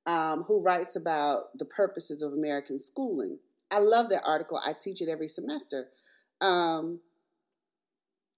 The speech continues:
but in it, he talks about how the quote-unquote crisis of U S schooling,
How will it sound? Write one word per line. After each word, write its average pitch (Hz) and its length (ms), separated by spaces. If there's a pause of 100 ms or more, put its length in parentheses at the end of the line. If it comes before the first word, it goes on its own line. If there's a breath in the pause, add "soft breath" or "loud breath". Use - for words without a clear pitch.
(120)
but 220 260
in 339 200
it, 214 160
he 117 180
talks - 440
about 202 360
how 185 460 (340 soft breath)
the 170 100
quote-unquote 208 920
crisis 214 840
of 165 180
U 202 200
S 185 260
schooling, 180 600